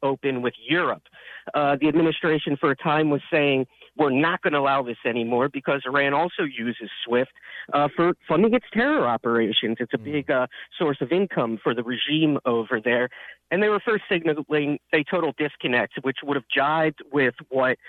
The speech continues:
Speaker 1: Republicans in Congress and certainly, uh, people like John Bolton were saying outside of the administration, now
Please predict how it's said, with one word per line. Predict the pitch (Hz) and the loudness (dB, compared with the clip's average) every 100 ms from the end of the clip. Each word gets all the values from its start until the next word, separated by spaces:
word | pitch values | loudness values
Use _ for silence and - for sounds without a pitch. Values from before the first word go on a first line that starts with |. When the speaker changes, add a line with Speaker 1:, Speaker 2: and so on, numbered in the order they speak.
| - - - | -18 -16 -2
Speaker 1:
Republicans | 147 180 151 147 127 123 | 0 2 0 0 -2 -6
in | 120 | -6
Congress | 190 226 233 233 214 196 - - | 0 2 2 0 0 -2 -6 -2
and | 143 139 - | 0 0 0
certainly, | 170 165 151 135 - - - _ | 0 2 2 2 -2 -10 -20 _
uh, | 147 135 127 | 2 2 2
people | - 156 151 | 0 0 2
like | 120 | 2
John | 143 139 135 | 2 0 2
Bolton | 147 139 131 | 0 0 0
were | 123 117 - | 0 -2 0
saying | 135 127 127 117 - - | 2 4 2 0 -4 -2
outside | 135 - - 226 233 | -2 0 0 2 2
of | 165 | 2
the | 135 | 2
administration, | 123 123 117 131 127 - 120 | 4 4 2 2 2 4 4
now | 123 127 | 4 4